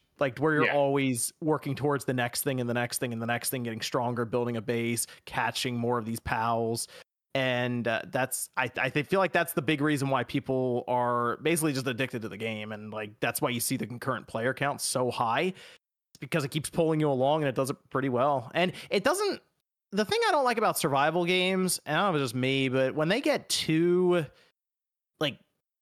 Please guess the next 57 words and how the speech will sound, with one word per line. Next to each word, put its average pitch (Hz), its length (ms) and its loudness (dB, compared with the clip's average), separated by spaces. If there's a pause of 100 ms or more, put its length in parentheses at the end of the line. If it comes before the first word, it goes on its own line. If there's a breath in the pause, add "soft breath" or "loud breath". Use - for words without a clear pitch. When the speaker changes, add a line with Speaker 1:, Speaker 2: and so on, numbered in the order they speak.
(460)
Speaker 1:
too 208 360 2
focused 170 540 2
in 151 200 2
and 135 180 0
in 147 180 0
the 131 60 0
weeds 131 300 0
with 139 80 0
some 151 180 0
of 147 60 2
the 135 60 0
stuff 147 360 0
where 147 120 0
you 139 100 2
have 151 140 2
to 156 100 0
worry 143 260 2
about, 131 540 2
like, 170 160 0
it's 233 120 -2
one 294 100 4
thing 269 120 2
to 214 40 2
worry 208 100 4
about 175 220 2
if 151 100 -2
your 151 100 0
character's 151 340 0
hungry 147 400 0
and 139 80 0
you 123 60 -2
just 120 200 -4
eat 131 160 -8
something 135 320 -2
and 120 80 -2
it - 160 -10
fills 139 180 0
up 120 80 -2
a 110 60 -10
bar. 123 420 2 (280 loud breath)
When 254 100 0
you 269 60 2
worry 233 160 4
about 175 260 0
thirst 180 560 2
as 135 240 2
well, 156 680 4
and 156 100 0
then 156 80 4
you 151 100 4
worry 156 220 4
about, 139 500 4 (320 loud breath)
like, 143 260 0
your 127 120 -2
character 160 460 0
gets 123 180 -4
sick - 520 0